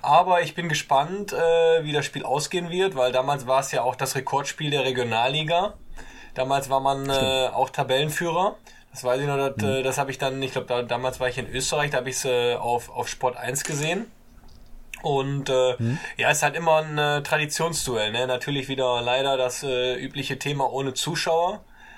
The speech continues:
Speaker 1: Aber dennoch, glaub ich, äh,
Speaker 2: Klar.
Speaker 1: können wir uns auf das Spiel freuen und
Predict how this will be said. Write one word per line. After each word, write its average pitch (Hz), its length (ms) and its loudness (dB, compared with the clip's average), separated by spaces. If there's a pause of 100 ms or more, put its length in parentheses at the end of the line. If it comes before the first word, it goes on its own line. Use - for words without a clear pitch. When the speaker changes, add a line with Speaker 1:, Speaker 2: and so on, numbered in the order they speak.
(120)
Speaker 1:
Aber 117 200 -4
dennoch, 127 300 -2
glaub 131 220 -2
ich, 131 220 -4
äh, 123 80 -4
Speaker 2:
Klar. 95 160 0
Speaker 1:
können 135 180 -2
wir 135 60 -2
uns 131 120 -4
auf 123 120 -4
das 127 160 -4
Spiel 120 220 -8
freuen 131 520 -2
und 117 840 -6